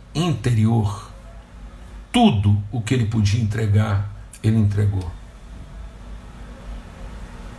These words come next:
Ele conhece Deus plenamente. Sabe por quê? Porque se esvaziou disso totalmente. Tendo conhecimento de Deus, não guardou para si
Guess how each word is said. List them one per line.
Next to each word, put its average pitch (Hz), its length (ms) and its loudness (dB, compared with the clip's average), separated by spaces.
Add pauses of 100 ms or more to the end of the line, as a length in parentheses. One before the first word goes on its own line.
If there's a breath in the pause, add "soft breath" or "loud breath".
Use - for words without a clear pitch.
(140)
Ele 104 160 10
conhece 101 520 4
Deus 98 340 0
plenamente. 98 760 2
Sabe - 240 -2
por 104 160 0
quê? 123 300 2 (360 loud breath)
Porque 117 220 2
se 107 200 2
esvaziou 107 720 4
disso 101 500 2 (220)
totalmente. 95 920 -2 (760 loud breath)
Tendo 127 260 6
conhecimento 107 840 4
de 104 100 2
Deus, 101 640 4
não 120 180 4
guardou 107 420 4
para 104 180 0
si 98 380 2